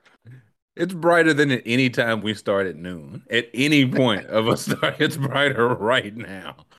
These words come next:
For all of our homes. I can just see it. Uh, just the glow.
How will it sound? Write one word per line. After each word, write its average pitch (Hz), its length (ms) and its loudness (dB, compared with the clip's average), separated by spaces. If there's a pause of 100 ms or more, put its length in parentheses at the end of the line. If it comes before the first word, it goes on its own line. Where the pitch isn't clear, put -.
(100)
For 160 140 6
all 180 320 6
of 165 120 4
our 151 160 8
homes. 107 480 0
I 139 120 2
can 156 100 -6
just 151 240 -4
see 175 180 2
it. - 160 -8
Uh, 135 220 -2
just 143 220 -8
the 139 100 -2
glow. 127 540 -2